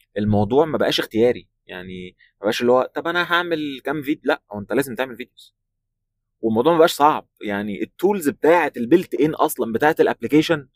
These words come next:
خليك تعمل ريل بمنتهى البساطة، ما بقتش محتاج تعمل editing وتفتح مش عارف، لا، انت كله من الابليكيشن.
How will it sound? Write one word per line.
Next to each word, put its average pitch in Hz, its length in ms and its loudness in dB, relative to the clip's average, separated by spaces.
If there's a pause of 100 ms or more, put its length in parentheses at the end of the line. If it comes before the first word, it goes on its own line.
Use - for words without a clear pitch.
(540)
خليك 143 200 2
تعمل 196 220 2
ريل 214 120 0
بمنتهى 180 380 2
البساطة، 185 460 0
ما 110 80 -8
بقتش 131 220 2
محتاج 180 200 -2
تعمل 180 380 4
editing 156 280 2
وتفتح 127 420 -2
مش 113 100 -8
عارف، 135 160 0
لا، 185 240 2
انت 127 160 -14
كله 196 260 2
من 156 140 -2
الابليكيشن. - 520 -2